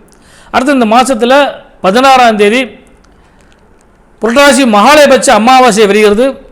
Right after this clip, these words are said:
அவரவர் இல்லத்து இறந்த முன்னோர்களுக்கு திதி தர்ப்பண வழிபாடு செஞ்சீங்கன்னா ஓராண்டு அவர்களுக்கு திதி தர்ப்பணம் செய்யக்கூடிய பலன்கள் நிச்சயமாக கிடை-, கிடைக்கும்.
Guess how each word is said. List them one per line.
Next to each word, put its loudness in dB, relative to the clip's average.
அவரவர் 0
இல்லத்து -2
இறந்த -2
முன்னோர்களுக்கு -2
திதி -2
தர்ப்பண 0
வழிபாடு 0
செஞ்சீங்கன்னா -6
ஓராண்டு 2
அவர்களுக்கு 0
திதி -2
தர்ப்பணம் 0
செய்யக்கூடிய 0
பலன்கள் 0
நிச்சயமாக -2
கிடை-, -6
கிடைக்கும். -12